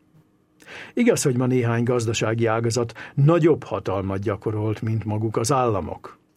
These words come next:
De egy politika nélküli gazdaságot nem lehet igazolni, hiszen az képtelen lenne más logikát érvényre juttatni,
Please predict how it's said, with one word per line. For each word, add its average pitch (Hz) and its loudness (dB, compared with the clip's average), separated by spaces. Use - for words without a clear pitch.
De 110 -4
egy 95 -4
politika 165 0
nélküli 143 0
gazdaságot 139 0
nem 143 2
lehet 104 -2
igazolni, 87 -6
hiszen 147 0
az 143 0
képtelen 147 2
lenne 147 2
más 135 0
logikát 139 0
érvényre 120 0
juttatni, 120 -2